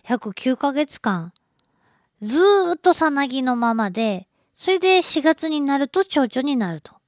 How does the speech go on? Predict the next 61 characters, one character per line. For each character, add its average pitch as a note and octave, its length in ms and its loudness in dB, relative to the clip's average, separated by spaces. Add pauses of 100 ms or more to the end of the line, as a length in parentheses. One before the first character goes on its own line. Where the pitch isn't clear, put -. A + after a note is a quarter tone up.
そ G4 160 -2
し - 40 -8
て A4+ 140 2
そ F#4+ 140 -2
の E4+ 80 0
四 D#4+ 160 -4
月 D4 240 -4
に E4 80 -4
は F#4 80 -6
カ - 120 -6
タ A3 140 -4
ク A3 100 -6
リ G#3+ 80 -4
の G#3+ 140 -2
花 G#3 240 -4
が C4+ 80 -4
咲 F3+ 200 -8
く - 100 -20
と D3+ 180 -20 (480)
い - 80 -20
う F3+ 60 -8
こ G3+ 160 -4
と E3+ 160 -10
で、 F3+ 260 -8
な E3+ 180 -10
ん G#3 60 -6
で A3 100 -4
か G3+ 140 -6
な A3 220 0
っ - 20 -20
て - 100 -18
調 A3 280 -4
べ G#3 100 -10
た G#3 140 -6
の F#3+ 160 -2
は F3 80 -4
も F3+ 160 -6
う - 20 -4
私 G3 320 -8
の G#3 80 -4
昆 G#3+ 220 -4
虫 A3 200 -8
界 G3 200 -2
の F3+ 120 -4
ア F#3+ 120 -2
イ G3 80 -4
ド F3+ 120 -8
ル、 E3+ 60 -8
日 F#3+ 140 -10
高 F#3+ 240 -10
俊 F#3 200 -12
孝 G#3+ 220 -8
さ F3+ 160 -8
ん E3+ 60 -8
な F3 100 -6
ん E3 60 -10
で E3+ 80 -12
す - 100 -18
け E3+ 120 -12
ど、 F#3 340 -2 (640)
で、 B3 340 2